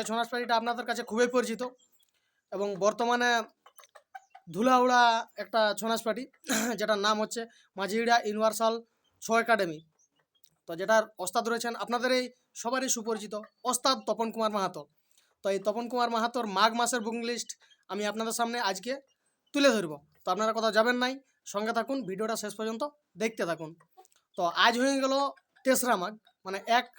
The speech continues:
আর দুই, এই দুদিন পারেন গেছে, আজ হলো তেসরা মাঘ। তো আমি বুকিং লিস্টটা তেসরা মাঘ থেকেই শুরু করব।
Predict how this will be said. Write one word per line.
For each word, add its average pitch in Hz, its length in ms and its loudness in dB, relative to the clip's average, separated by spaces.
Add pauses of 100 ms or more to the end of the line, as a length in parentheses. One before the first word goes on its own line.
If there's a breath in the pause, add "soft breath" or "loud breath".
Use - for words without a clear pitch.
(120)
আর 190 180 -6
দুই, 233 180 -4 (560)
এই 220 140 0
দুদিন 226 380 -4
পারেন 220 260 2
গেছে, 196 200 -4
আজ 208 180 0
হলো 226 140 0
তেসরা 220 300 -4
মাঘ। 185 200 -8
তো - 80 -2
আমি 220 160 -2 (120)
বুকিং 196 280 -10
লিস্টটা 233 220 -8
তেসরা 220 300 -4
মাঘ 226 140 -2
থেকেই 240 220 -2
শুরু 208 160 -2
করব। 175 180 -6